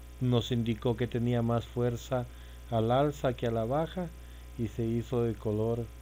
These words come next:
azul. Entonces vamos a esperar que cómo va nuestra señal. Hasta ahora la tenemos ganada, como ven, y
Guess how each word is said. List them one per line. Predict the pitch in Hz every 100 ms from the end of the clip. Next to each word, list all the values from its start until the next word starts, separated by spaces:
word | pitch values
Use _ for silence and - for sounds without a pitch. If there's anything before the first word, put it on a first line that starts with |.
| - - - - - - 113
azul. | 104 - 104 87 95
Entonces | 101 - 110 98 104
vamos | 104 107 104 -
a | 117 120 - - - - -
esperar | 110 - 113 107 110 113 - - -
que | 113 107 107 104 104 104 104 - - - - - - - - - - - - -
cómo | 127 123 113
va | 120
nuestra | 117 117 107 117 104
señal. | 117 107 98 98
Hasta | 98 -
ahora | 110 110 110
la | 110
tenemos | 110 110 113 110 104
ganada, | 107 113 147 165 165 - - - - - - - - -
como | 113 107 113
ven, | 143 156 151 - - - - - - - - - - - - - 131
y | 127